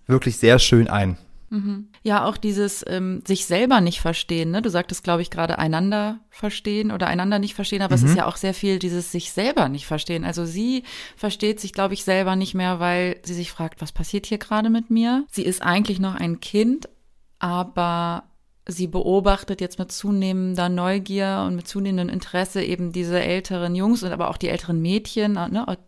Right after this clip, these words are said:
Speaker 2: Die Szene auf der Toilette, wo sie hört, wie die Mädchen sich über so ihre ersten sexuellen Erfahrungen austauschen.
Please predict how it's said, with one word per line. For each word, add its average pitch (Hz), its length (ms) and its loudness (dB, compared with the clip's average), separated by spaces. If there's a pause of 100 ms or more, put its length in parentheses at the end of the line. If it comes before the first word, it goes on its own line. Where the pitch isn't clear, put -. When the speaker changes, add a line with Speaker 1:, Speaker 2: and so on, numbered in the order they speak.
(140)
Speaker 2:
Die 175 120 -8
Szene 180 400 -2
auf - 60 -8
der - 100 -6
Toilette, 175 480 0
wo 170 100 0
sie 165 300 -2 (760)
hört, 170 220 -2
wie 175 60 0
die 165 100 0
Mädchen 165 320 2
sich 156 140 -4
über 156 260 0
so 156 100 -6
ihre 156 240 -4
ersten - 280 -6
sexuellen 156 400 -2
Erfahrungen 175 500 0
austauschen. 175 840 -2